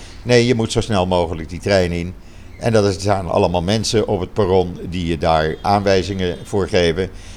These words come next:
Zodat het geen zootje wordt. Nou, er werd vanmorgen mondjesmaat gebruik gemaakt van de trein. Of dat, eh, zo blijft.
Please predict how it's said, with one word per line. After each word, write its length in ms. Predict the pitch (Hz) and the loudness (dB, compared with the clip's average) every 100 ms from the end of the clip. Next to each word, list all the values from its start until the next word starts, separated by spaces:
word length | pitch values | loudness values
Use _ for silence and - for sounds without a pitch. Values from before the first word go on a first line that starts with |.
| - | -14
Zodat 320 | - 117 104 | -4 0 2
het 160 | 87 90 | 0 0
geen 320 | 98 85 82 - | 0 0 -2 -2
zootje 440 | 90 113 104 107 | 4 4 4 0
wordt. 340 | 87 80 67 - - - - - - - - - - | 0 -2 -4 -12 -18 -18 -18 -16 -16 -18 -18 -18 -2
Nou, 240 | 110 95 | 4 6
er 60 | 107 | 6
werd 160 | 127 - | 4 4
vanmorgen 520 | 135 143 147 117 120 | 4 6 6 6 4
mondjesmaat 600 | 135 131 110 110 95 - | 2 0 -2 0 0 0
gebruik 440 | 117 120 139 135 | 0 6 6 6
gemaakt 400 | 127 127 120 110 | 0 2 2 0
van 160 | - 110 | -2 -2
de 100 | 101 | 0
trein. 400 | 113 107 107 107 | 6 6 4 2
Of 260 | 107 117 | 2 2
dat, 260 | - 98 - | 2 0 2
eh, 260 | 107 101 95 92 | 2 4 4 0
zo 240 | 90 107 90 | 2 4 4
blijft. 460 | 101 98 101 - | 4 4 2 -6